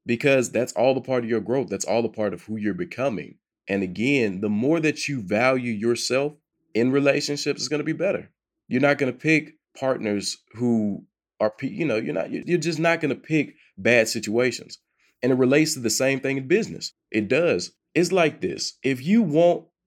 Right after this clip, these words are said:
a Corvette, if you want a Bugatti, if you want a Lamborghini, why do you got a hoopty mindset? W-, why would you talk down upon yourself with a position or an opportunity thinking you're not ready?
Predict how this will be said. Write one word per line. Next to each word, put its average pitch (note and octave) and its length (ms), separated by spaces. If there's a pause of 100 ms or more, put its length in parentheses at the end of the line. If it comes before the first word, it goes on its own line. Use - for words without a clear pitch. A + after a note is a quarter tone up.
(120)
a G2 60
Corvette, C#3 680 (140)
if G#2 160
you D3+ 100
want D3+ 200
a - 20
Bugatti, C3 640 (200)
if F#2 160
you D#3 140
want D3+ 180
a C3+ 40
Lamborghini, C3 760 (280)
why C#3+ 180
do D#3 80
you D3+ 100
got D3 200
a B2+ 40
hoopty E3 340
mindset? E3 520 (300)
W-, F2+ 360
why E3+ 220
would F#3+ 260
you D#3 420 (380)
talk D3+ 440
down B2+ 480
upon A#2+ 400
yourself G#2+ 440
with G2+ 120
a - 20
position F#2+ 640
or F#2 140
an F2 100
opportunity G2+ 1000 (380)
thinking G#2 300
you're G#2+ 100
not G#2+ 260
ready? C3 380